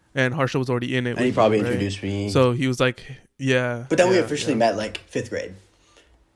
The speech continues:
Speaker 2: That was a wild
Speaker 1: Yep,
Speaker 2: year. Holy
Speaker 1: that's when we
Speaker 2: shit.
Speaker 1: met.
Speaker 2: That was, that was a
Speaker 1: What? Dude, we played.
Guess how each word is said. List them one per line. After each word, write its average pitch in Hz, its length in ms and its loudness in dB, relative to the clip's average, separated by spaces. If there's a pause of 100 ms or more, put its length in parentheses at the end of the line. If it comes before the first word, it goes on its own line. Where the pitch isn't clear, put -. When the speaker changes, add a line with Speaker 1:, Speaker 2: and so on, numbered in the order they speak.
(200)
Speaker 2:
That 151 140 6
was 180 100 2
a 151 60 0
wild 110 300 0
Speaker 1:
Yep, 123 120 0
Speaker 2:
year. 95 160 -4
Holy 113 280 0
Speaker 1:
that's - 140 -6
when 135 80 2
we 123 60 0
Speaker 2:
shit. 123 60 -2
Speaker 1:
met. 120 140 -2
Speaker 2:
That 107 60 0
was, 104 420 -4
that 113 140 4
was 135 240 4
a 110 220 2
Speaker 1:
What? 101 180 -4 (160)
Dude, 139 240 -4 (380)
we 147 200 -4
played. 147 440 -4